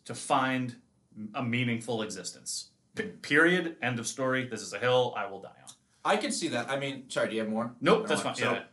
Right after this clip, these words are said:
Speaker 1: Well,
Speaker 2: I,
Speaker 1: what do you
Speaker 2: I,
Speaker 1: think
Speaker 2: I
Speaker 1: of
Speaker 2: think,
Speaker 1: that?
Speaker 2: well, I, I, I don't disagree. I think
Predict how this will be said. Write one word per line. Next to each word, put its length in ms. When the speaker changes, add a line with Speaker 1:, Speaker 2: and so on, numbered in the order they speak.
Speaker 1:
Well, 140
Speaker 2:
I, 20
Speaker 1:
what 140
do 80
you 40
Speaker 2:
I, 20
Speaker 1:
think 120
Speaker 2:
I 20
Speaker 1:
of 80
Speaker 2:
think, 160
Speaker 1:
that? 60
Speaker 2:
well, 260
I, 500
I, 140
I 40
don't 200
disagree. 560
I 80
think 300